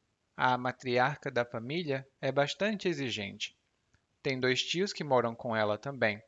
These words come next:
um dos quais é a ovelha negra da família. Não entendo muito bem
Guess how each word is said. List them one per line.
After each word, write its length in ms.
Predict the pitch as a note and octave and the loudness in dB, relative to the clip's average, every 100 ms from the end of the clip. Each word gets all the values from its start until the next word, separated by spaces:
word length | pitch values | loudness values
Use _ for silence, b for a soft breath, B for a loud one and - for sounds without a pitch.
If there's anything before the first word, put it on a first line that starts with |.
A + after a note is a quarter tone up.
| _ _ _ | _ _ _
um 120 | B3+ | -6
dos 140 | A#3+ G#3 | -4 -2
quais 400 | - D3 D#3 - b b - | 6 6 6 0 b b 0
é 100 | D3 | 4
a 120 | C#3+ | 6
ovelha 420 | C#3 B2+ D3 D#3 | 4 2 0 0
negra 460 | C3+ B2 D3+ D3 A#2 | 0 0 2 2 4
da 140 | A2 | 2
família. 640 | - A2 G#2+ G2 F#2+ G2+ A2 _ _ _ _ _ _ _ _ - | 2 -6 -6 -8 -8 -10 -12 _ _ _ _ _ _ _ _ -4
Não 200 | C#3 C#3 | -2 -2
entendo 380 | C#3 F#3+ G3 | -2 -4 -2
muito 320 | F3+ E3 D3 C3 | -2 -4 -6 -2
bem 300 | C3 E3 | -2 -2